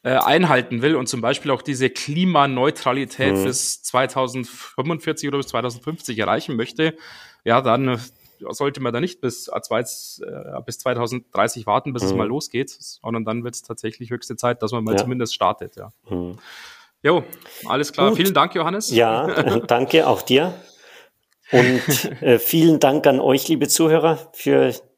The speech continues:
Speaker 1: Ja.
Speaker 2: die, die Aufmerksamkeit wieder, dass wir hier die, die halbe Stunde mit euch verbringen konnten. Wenn ihr irgendwelche Anmerkungen habt oder, äh, auch Martin noch mal für eine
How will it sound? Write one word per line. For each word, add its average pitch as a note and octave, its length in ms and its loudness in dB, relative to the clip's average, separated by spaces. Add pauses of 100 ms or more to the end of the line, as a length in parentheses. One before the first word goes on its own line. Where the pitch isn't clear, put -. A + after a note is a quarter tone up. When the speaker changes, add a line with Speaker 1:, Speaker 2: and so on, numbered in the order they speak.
(240)
Speaker 1:
Ja. A#2 260 -6
Speaker 2:
die, G#2+ 260 -4
die - 140 -4
Aufmerksamkeit D#3 800 0
wieder, D3+ 260 4
dass - 240 0
wir A2+ 240 0 (140)
hier C3 240 4
die, A2 320 -4
die - 200 -4
halbe A2+ 220 2
Stunde D3 360 2
mit C3 140 -2
euch B2+ 180 0
verbringen B2+ 340 0
konnten. A#2+ 460 -4 (560)
Wenn C#3+ 240 2
ihr E3+ 260 2
irgendwelche D#3+ 560 2
Anmerkungen D3 840 2
habt C3+ 340 -2
oder, B2+ 480 2
äh, A#2 220 4
auch - 240 0
Martin B2+ 600 0
noch B2 220 -2
mal A#2+ 180 2
für C3 180 -4
eine A#2 400 -4